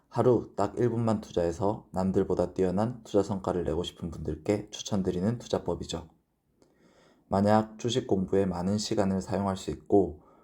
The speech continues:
공부할 각오가 되신 분들은 기업의 실적 발표가 있을 때마다 재무제표를 꼼꼼하게 분석하고 매일매일 차트를 보면서 매수 타점과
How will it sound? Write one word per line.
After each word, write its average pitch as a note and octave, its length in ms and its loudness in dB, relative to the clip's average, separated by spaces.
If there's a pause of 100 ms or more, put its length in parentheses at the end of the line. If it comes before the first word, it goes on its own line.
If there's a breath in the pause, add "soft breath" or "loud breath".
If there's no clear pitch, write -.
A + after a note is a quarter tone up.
(120)
공부할 G2+ 500 2
각오가 F2+ 380 0
되신 E2+ 320 -4
분들은 F2+ 600 -2 (500 soft breath)
기업의 G2+ 460 4
실적 A#2 380 -6
발표가 G2+ 360 -2
있을 E2+ 260 -6
때마다 E2 560 -2 (380 soft breath)
재무제표를 G2+ 800 2
꼼꼼하게 F#2+ 560 -2
분석하고 F#2 800 -2 (320 soft breath)
매일매일 G#2+ 720 4
차트를 F#2+ 420 -2
보면서 F2 640 -6 (300 soft breath)
매수 A2 320 -2
타점과 F#2+ 640 0